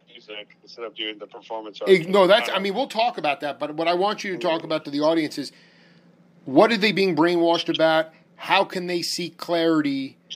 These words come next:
Speaker 2: Um,
Speaker 1: Mm-hmm.
Speaker 2: wh-, like, like, to me, like, just talking about the military-industrial complex, I mean,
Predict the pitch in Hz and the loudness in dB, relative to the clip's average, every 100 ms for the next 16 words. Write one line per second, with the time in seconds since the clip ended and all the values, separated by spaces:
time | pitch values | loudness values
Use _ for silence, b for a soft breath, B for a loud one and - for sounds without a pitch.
0 | - _ 127 123 147 143 - 151 190 175 | -20 _ -4 0 0 0 -2 -2 -2 0
1 | 165 170 185 170 - 208 240 208 175 - | 0 2 2 2 -2 -4 0 0 0 -4
2 | 156 240 - - 214 226 226 214 208 190 | -6 -6 -6 -2 0 0 -2 -4 -4 -2
3 | 196 190 196 185 180 185 - 175 190 196 | -2 -2 -2 -2 -2 -4 -4 -4 -4 -4
4 | 170 - 165 160 | -4 -2 0 0